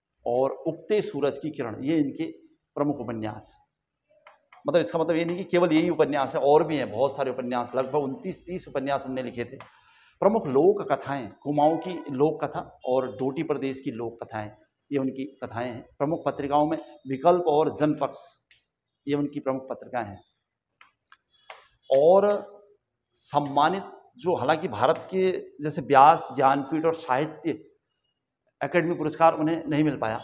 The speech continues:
लेकिन उत्तराखंड के आंचलिक लेखक के रूप में उनकी बहुत, बहुत महत्व था।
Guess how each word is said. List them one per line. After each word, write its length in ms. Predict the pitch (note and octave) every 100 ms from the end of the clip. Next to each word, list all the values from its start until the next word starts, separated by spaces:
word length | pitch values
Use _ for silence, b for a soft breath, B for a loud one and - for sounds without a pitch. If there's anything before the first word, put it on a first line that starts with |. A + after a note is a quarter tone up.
| - - - - - -
लेकिन 220 | D3+ F#3+
उत्तराखंड 500 | F3+ D#3 D#3+ D3+ D3+
के 100 | E3 - - _ _ C3+
आंचलिक 360 | C#3+ D3+ D#3+
लेखक 280 | C#3+ C#3 C#3+
के 80 | D#3+
रूप 140 | D3
में 80 | D3+
उनकी 180 | C#3+ D3
बहुत, 540 | G#2+ B2+ - - - _ _ _ -
बहुत 140 | C#3 -
महत्व 320 | A2 A2+ D#3+
था। 180 | C3+